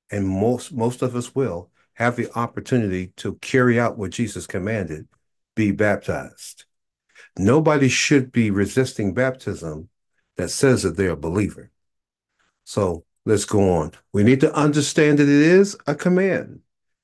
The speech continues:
Jesus says, "Go ye therefore into all the world, to every nation, baptizing in the name of the Father, the Son, and the Holy Spirit." That's exactly what he means. If you're going to obey everything he's taught you, you need to obey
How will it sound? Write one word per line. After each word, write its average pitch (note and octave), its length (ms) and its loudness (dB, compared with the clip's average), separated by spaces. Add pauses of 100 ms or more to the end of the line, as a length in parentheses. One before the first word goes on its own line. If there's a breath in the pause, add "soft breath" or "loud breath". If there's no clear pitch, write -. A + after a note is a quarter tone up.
(460)
Jesus A#2+ 360 -6
says, A#2 180 -2
"Go A#2+ 240 0
ye C3+ 160 -2
therefore C3 400 -4
into A#2+ 140 -8
all C3 220 -6
the C3 100 -4
world, C3+ 520 -6 (680)
to F#2+ 140 -14
every B2+ 240 -2
nation, C#3+ 480 -4 (100)
baptizing C3 720 -4
in C3 80 2
the A#2+ 80 -2
name C3 280 -2
of C3+ 80 -8
the A#2 60 -8
Father, C3+ 440 -10
the A#2+ 120 -8
Son, C3 260 -2
and A#2+ 100 0
the A2+ 80 -4
Holy C3 260 -2
Spirit." C#3+ 480 -6
That's A#2+ 220 -12
exactly A#2 600 -4
what C3 200 2
he C3+ 80 2
means. C#3 500 -2 (680 soft breath)
If A2 180 -4
you're G#2+ 120 0
going B2+ 440 2
to A2 320 -2
obey G#2+ 380 -6
everything A#2+ 400 -4
he's F#2+ 200 -12
taught B2+ 380 -8
you, F2+ 240 -8
you G2+ 180 -2
need C3 360 4
to F#2 240 -2
obey F2 560 -4